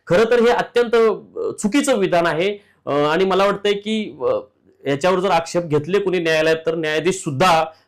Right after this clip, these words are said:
अ, याची गं-, गंभीर दखल घेतील की त्या पीडितेची बदनामी होता कामा नये. अ,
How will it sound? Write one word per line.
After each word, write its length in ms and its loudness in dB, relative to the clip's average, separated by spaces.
अ, 60 0
याची 320 0
गं-, 340 0
गंभीर 220 2
दखल 340 0
घेतील 380 -4
की 60 -8
त्या 220 0
पीडितेची 580 -2
बदनामी 500 0
होता 280 -2
कामा 340 -2
नये. 220 0
अ, 240 0